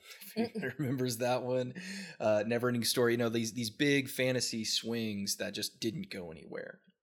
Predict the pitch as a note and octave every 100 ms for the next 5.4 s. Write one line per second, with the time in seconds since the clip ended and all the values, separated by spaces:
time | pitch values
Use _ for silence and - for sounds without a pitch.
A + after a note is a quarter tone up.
0 | _ - - G2 G2+ E2 - - C#2 C#2
1 | - - - - - - A#3+ - - B3+
2 | G#3+ A#3 G#3+ G#3 G#3 G3+ F3 F3+ F3+ E3+
3 | - G3+ F#3 E3+ E3 E3 - E3+ E3 -
4 | - D#3 D#3 - - - _ _ _ -
5 | E3+ D3+ D#3 F3+